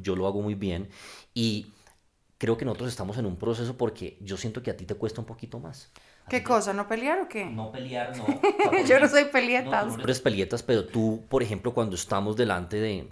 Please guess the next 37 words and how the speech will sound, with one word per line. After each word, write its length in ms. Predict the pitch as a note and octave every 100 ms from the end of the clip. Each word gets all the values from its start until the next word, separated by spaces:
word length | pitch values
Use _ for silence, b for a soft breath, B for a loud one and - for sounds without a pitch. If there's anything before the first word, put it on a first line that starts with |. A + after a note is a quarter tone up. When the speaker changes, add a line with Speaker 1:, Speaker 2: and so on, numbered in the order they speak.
| -
Speaker 1:
por 100 | E2
ejemplo, 400 | E2+ E2+ G2+ G#2
de, 160 | F#2+
no 100 | D#2 D#2
sé, 300 | E2+ D2 -
puede 120 | C#2
ser 120 | C2+ F2
de 80 |
tu 120 | F#2+ G#2
familia 260 | E2 E2
o 20 | G2
lo 100 | G2+
que 100 | F2
sea, 380 | D2+ D#2 - - -
ah, 100 | - -
tú 100 | G2
cuando 180 | A2 B2
estás 200 | - D#2+
de 80 | F2+
mal 140 | G2
genio, 280 | A2 G2+ A2+
estás 180 | - F2
de 80 | F2+
mal 160 | G#2
genio 380 | A2 B2 C#3 C3+
y 100 | B2+
muchas 500 | A2 A2+ C3+ C3+ D3 C#3+
veces 400 | C#3+ A#2+ C3 B B B B
lo 160 | B2+ A#2+
dices 340 | A2+ - B2+
porque 260 | - C3 -
tú 160 | G#2+
te 100 | G#2+
calientas 380 | A#2 G#2 F2+ A2
muy 100 | A2+
fácil. 340 | A2+ D3 A#2+ E2
Tú, 240 | A2 G#2+